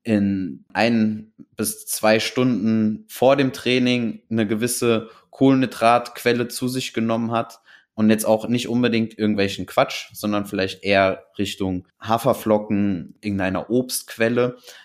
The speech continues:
dass man da einfach die Kohlenhydratspeicher im Körper füllt. Und dann, wie gesagt, das ist eine sehr individuelle Sache, aber es kann sich tatsächlich auch empfehlen, dann während des Trainings irgendwelche Art von Kohlenhydraten zu sich zu nehmen. Da gibt's zum Beispiel,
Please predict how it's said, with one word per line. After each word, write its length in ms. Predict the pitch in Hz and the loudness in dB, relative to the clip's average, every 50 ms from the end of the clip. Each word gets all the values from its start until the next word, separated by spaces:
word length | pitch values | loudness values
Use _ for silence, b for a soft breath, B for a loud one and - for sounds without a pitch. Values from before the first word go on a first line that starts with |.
| B | B
dass 200 | - 104 101 - | -6 -4 -4 0
man 200 | 110 104 101 98 | 0 0 0 2
da 160 | 95 104 104 104 | 4 4 4 4
einfach 500 | - 107 107 107 - 110 104 104 - - - - | 2 0 -2 0 0 0 0 0 -2 -8 -14 -8
die 240 | 98 98 98 98 - - | -4 -2 -2 -2 -4 0
Kohlenhydratspeicher 1120 | - 131 131 135 139 127 - - 117 113 110 - - - 95 104 117 113 - 120 107 - | 2 2 4 4 4 2 0 2 2 2 2 0 -2 0 2 2 2 2 2 2 2 2
im 120 | 98 101 | 0 -2
Körper 360 | 101 117 113 113 - 117 113 | -2 0 0 2 2 2 0
füllt. 520 | 110 - - 127 123 127 135 131 - - - _ b b b b b b b b _ | 0 0 0 0 2 2 0 -2 -6 -14 -20 _ b b b b b b b b _
Und 220 | 233 - 214 214 | 0 2 4 4
dann, 340 | 113 120 147 147 120 80 110 | 4 4 4 2 0 0 0
wie 100 | 117 117 | -2 0
gesagt, 520 | 123 117 98 113 113 113 107 - - - - | 0 2 4 6 6 6 4 2 -4 -10 -10
das 140 | 98 98 | -6 -4
ist 180 | 110 107 - - | -2 -2 0 2
eine 220 | 110 110 107 104 | 2 4 4 2
sehr 260 | 98 101 117 120 123 - | 2 2 2 0 2 0
individuelle 600 | 120 123 127 117 110 107 107 104 98 104 107 101 | 0 0 0 0 -2 -2 0 0 0 0 0 0
Sache, 280 | 104 117 120 - - 73 | 0 0 -2 -2 -4 -6
aber 220 | 80 98 87 78 | -6 -4 -4 -6
es 160 | 95 - - | -6 -8 -6
kann 220 | - 123 127 143 135 | -4 -2 -2 0 -2
sich 200 | 127 127 - - | -2 -6 -4 -2
tatsächlich 640 | 123 113 104 - 113 117 113 - - 113 107 - | 0 -2 0 0 -2 -2 -2 -4 -6 -8 -8 -4
auch 280 | - 104 104 104 - - | -2 -2 -2 -2 -4 -8
empfehlen, 640 | 95 95 - - 113 117 127 131 131 127 120 - - _ | -10 -10 -6 -4 -2 -2 0 0 -2 -4 -4 -6 -8 _
dann 280 | - 101 107 107 95 - - | 0 0 2 2 0 -2 -6
während 500 | 101 95 104 113 131 139 139 131 117 110 | -6 0 2 4 4 4 2 2 0 0
des 140 | 101 - - | -2 -4 -6
Trainings 600 | - - 98 98 98 95 92 90 - - _ _ _ | -6 -4 -2 0 0 -2 -2 -4 -8 -12 _ _ _
irgendwelche 680 | 110 110 107 107 104 104 - 101 101 95 - 90 - | 2 4 4 4 2 0 0 0 0 0 -2 -4 -2
Art 220 | 85 92 101 101 | -2 -2 -2 -2
von 260 | - - 110 107 101 101 | -4 -4 -4 -4 -4 -4
Kohlenhydraten 680 | - 113 110 110 107 101 101 - 101 95 - - 92 | -2 -2 0 0 0 -2 -4 -2 -2 -2 -2 -4 -8
zu 160 | - - 120 | -12 -10 -8
sich 180 | 120 117 104 - | -6 -6 -8 -10
zu 120 | - 87 | -12 -12
nehmen. 220 | 87 82 76 85 90 | -12 -10 -10 -10 -10
Da 100 | 90 95 | -8 -8
gibt's 200 | 107 101 - - | -8 -10 -10 -10
zum 140 | - 104 95 | -8 -4 -2
Beispiel, 480 | 98 98 95 - - 98 95 95 B | -2 -2 -2 -4 -4 -6 -6 -6 B